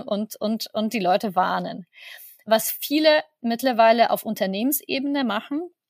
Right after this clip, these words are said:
ist, dass du zum Beispiel bei Microsoft Teams oder bei anderen eben nicht diese Möglichkeit hast, eine externe Kamera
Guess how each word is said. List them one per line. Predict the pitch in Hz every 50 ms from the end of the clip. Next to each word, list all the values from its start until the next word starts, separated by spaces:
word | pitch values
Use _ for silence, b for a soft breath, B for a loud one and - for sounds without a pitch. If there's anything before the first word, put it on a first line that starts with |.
| _ -
ist, | - 240 269 269 - - - - -
dass | - 196 - 196 208 - -
du | - 233
zum | 233 - 226 208 190
Beispiel | - - 208 214 - _ - 226 220 220 196 -
bei | - 202 190 190 190 190 190 190 190 190 202 208 _ _ _ -
Microsoft | - 208 196 196 - 208 - - 190 - -
Teams | - - 254 254 262 254 -
oder | - 202 196
bei | 180 185 180 -
anderen | - 214 233 226 226 226 220
eben | - - 214 202 208 208
nicht | 226 277 269 -
diese | 247 220 226
Möglichkeit | 208 202 220 214 233 214 - - 214 196 202 - -
hast, | 196 208 220 - - B B B B B B
eine | 214 220
externe | 202 196 - - 214 202 202 196 -
Kamera | - 208 196 208 202 175 185 170 170 185 170